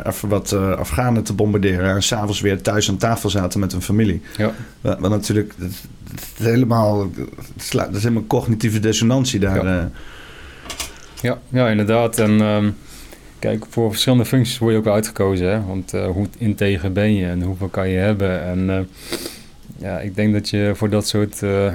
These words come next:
Speaker 2: ik we-, ik weet niet hoe je protocollen gaan om dat soort mensen uit te zoeken, hoe dat allemaal gaat. Maar, ehm, ja, je wilt natuurlijk wel een beetje mensen hebben die echt geloven in de zaak, wat Defensie daar allemaal aan het doen is. En alleen dat soort mensen willen hebben. Want ja, als je met T V een mo-, eh, ja, als jij, eh,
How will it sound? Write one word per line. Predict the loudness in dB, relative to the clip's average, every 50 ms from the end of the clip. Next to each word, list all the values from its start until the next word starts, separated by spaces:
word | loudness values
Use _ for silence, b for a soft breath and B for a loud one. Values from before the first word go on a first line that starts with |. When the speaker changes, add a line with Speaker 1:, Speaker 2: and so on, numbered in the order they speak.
| -4 -4
Speaker 2:
ik | -4 -4 -2
we-, | -2 -2 -2 -4 -10 -18 -20 -20 -20 -20 -20 -12 -6
ik | -4 -2 0
weet | 0 2 2
niet | 4 4
hoe | 4 4 4 4 4 2 0 -2 B B B B B B B B
je | -2 0
protocollen | 2 2 2 2 2 2 2 2 2 2 2
gaan | 2 2 2 4
om | 4 4
dat | 4 4 2
soort | 4 4 4
mensen | 4 4 2 2 2
uit | 2 2 0
te | -2 -2
zoeken, | -4 -4 -4 -4 -2 -2 -2 0
hoe | 0 0 0
dat | 0 0 0
allemaal | 0 0 0 0
gaat. | 0 2 2 2 0 -2 -4
Maar, | -4 -2 -2 -2 -2
ehm, | -2 -2 -2 -4 -6 -4
ja, | -2 0 0
je | 0 0 0
wilt | -2 -4
natuurlijk | -4 -4 -6 -4 -2 0
wel | 0 2
een | 2
beetje | 2 2 2 2 4
mensen | 4 4 4 2 2 2 0
hebben | 2 2 0 0 2
die | 2 0 0 0
echt | -2 -4 -4 -2
geloven | 0 2 4 4 4 2 4 4
in | 4 4
de | 4
zaak, | 2 2 2 0 0 -2 -2
wat | -2 -4 -4 -4 -6 -12 B B B B B B B B B B B B -4
Defensie | -4 -2 0 0 0 0 0 2
daar | 2 4
allemaal | 4 4 4 4
aan | 4
het | 4 4
doen | 4 4 4
is. | 4 2 2 0 -2 -4
En | -6 -4 -4 -2
alleen | 0 2 2 4 4 4 2
dat | 2 0 0
soort | 0 0 0
mensen | 2 0 0 0 0
willen | 0 0 2
hebben. | 2 0 0 0
Want | -2 -2
ja, | -2 -2 -4 -4 -6 -12 -20 -20 B B B B B B B B B B
als | -4 -2 0
je | 0
met | 0 0 0
T | -2 0
V | 0
een | 2 2 4 4
mo-, | 4 6 6 4
eh, | 4 4 4 4 2 0
ja, | -2 -4 -4 -4
als | -4 -4 -2 0
jij, | 2 2 2 2 2 2 2 2 2
eh, | 2